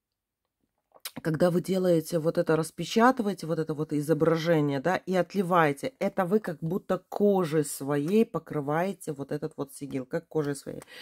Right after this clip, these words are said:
Бывает такое, что он может на ва-, ну, загореться. Очень часто, когда мы жжем сигилы, знаки какие-то, там руны, ставы и все остальное, бывает, что оно такое загорается.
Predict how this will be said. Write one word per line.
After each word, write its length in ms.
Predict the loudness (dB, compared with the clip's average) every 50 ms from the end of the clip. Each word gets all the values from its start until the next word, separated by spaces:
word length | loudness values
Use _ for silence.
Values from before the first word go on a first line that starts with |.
| -18 -16 -16 -18 -18 -8 -2
Бывает 520 | 2 4 6 6 6 6 6 4 0 0
такое, 380 | -2 -4 -2 0 0 0 0 -2
что 180 | -4 -4 -4 0
он 100 | 2 4
может 360 | 4 4 4 2 -2 -6 -4
на 120 | -4 -2 -2
ва-, 220 | -2 -2 -4 -4 -4 -2
ну, 260 | 0 0 0 0 0
загореться. 880 | -2 -2 0 2 2 2 4 2 0 0 -2 -8 -12 -12 -12 -12 -14 -20 _ -20 -18 -18 -16 -14 -8 -4
Очень 300 | -2 -2 0 0 -2 -4
часто, 500 | -2 0 2 2 2 2 0 -2 -6 -6
когда 320 | -6 -6 -4 -2 0 0 0
мы 140 | 0 -2 -2
жжем 340 | -2 -2 -2 -2 0 -2 -2
сигилы, 640 | -6 -10 -12 -12 -8 -6 -4 -4 -2 -2 -4 -4
знаки 520 | -6 -6 -4 -2 -2 -2 -2 -4 -6 -6 -6
какие-то, 480 | -6 -6 -4 -4 -6 -6 -6 -6 -6 -6
там 240 | -4 -4 -2 -2 0
руны, 500 | 0 0 2 2 2 2 2 0 0 -2
ставы 580 | -4 -6 -4 0 2 2 2 2 2 0 -2 -2
и 40 |
все 160 | -4 -8 -12 -14
остальное, 540 | -10 -8 -6 -4 0 2 2 2 2 2
бывает, 460 | 0 -2 -4 -2 0 0 0 0 -2 -6
что 180 | -10 -6 -4
оно 140 | -4 -4 -4
такое 280 | -6 -6 -4 -4 -4 -2
загорается. 720 | -4 -4 -4 -4 -4 -4 -4 -6 -8 -10 -12 -14 -20 -20